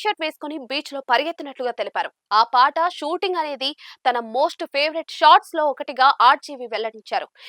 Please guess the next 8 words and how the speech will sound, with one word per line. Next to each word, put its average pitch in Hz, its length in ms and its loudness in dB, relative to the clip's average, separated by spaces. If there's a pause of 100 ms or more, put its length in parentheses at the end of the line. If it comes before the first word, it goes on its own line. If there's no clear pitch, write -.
(220)
ఈ 339 120 4
సినిమాను 381 380 0 (280)
చాలా 415 280 12 (120)
ఎక్సైట్‌మెంట్ 330 540 0
తో 294 60 0 (100)
తీసినట్లుగా 262 540 2 (160)
ఆయన 240 140 0 (100)
తెలిపారు. 226 300 -4